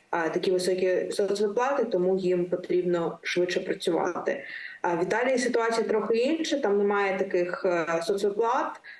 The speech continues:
щедрих, але там, наприклад, більший рівень безробіття, і тому, мож-, можливо, через це українцям важче знайти роботу, тому що, власне, роботи менше.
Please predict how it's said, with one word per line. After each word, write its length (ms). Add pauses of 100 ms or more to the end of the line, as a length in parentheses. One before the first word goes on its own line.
(120)
щедрих, 640
але 260
там, 280
наприклад, 460
більший 440
рівень 520 (220)
безробіття, 1120 (240)
і 520 (480)
тому, 260
мож-, 400
можливо, 340
через 280
це 120
українцям 580
важче 340
знайти 340
роботу, 440
тому 200
що, 160 (500)
власне, 340
роботи 360
менше. 500